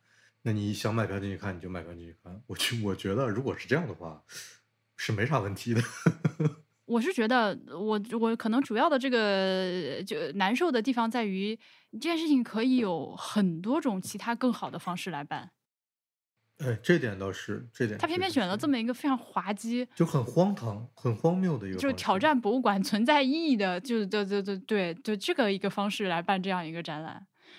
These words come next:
Speaker 2: 然后现在如果你去故宫的这个官网上搜这个展览的话，呃，它页面是有的，但是呢，上面一个字也没有，就是一个空白的页面。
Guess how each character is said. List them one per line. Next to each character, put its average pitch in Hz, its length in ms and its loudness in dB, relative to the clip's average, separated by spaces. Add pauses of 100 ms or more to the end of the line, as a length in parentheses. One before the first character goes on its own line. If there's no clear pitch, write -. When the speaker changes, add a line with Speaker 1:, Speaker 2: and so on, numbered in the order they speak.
(160)
Speaker 2:
然 240 120 0
后 247 220 2 (240)
现 330 180 0
在 339 120 4
如 269 120 4
果 208 160 0 (120)
你 196 120 0
去 226 140 -2
故 254 180 -2
宫 254 160 0
的 247 120 2
这 240 40 0
个 220 100 2
官 240 180 0
网 190 180 -2
上 175 140 -4
搜 311 260 -2
这 311 80 -2
个 196 80 0
展 165 220 -4
览 175 160 -8
的 - 80 -12
话， 151 280 -10 (280)
呃， 175 180 -2
它 233 420 0
页 247 360 2
面 247 260 2
是 202 160 -4
有 180 240 -2
的， - 220 2 (380)
但 208 160 2
是 208 140 -2
呢， 185 160 0
上 196 180 -2
面 165 240 -2
一 170 100 -6
个 240 120 0
字 285 180 -2
也 180 120 0
没 160 160 -8
有， 170 200 -12 (160)
就 180 140 -12
是 175 80 -8
一 175 40 -6
个 202 120 -2
空 247 240 0
白 160 140 -4
的 175 60 -6
页 175 140 -8
面。 165 220 -12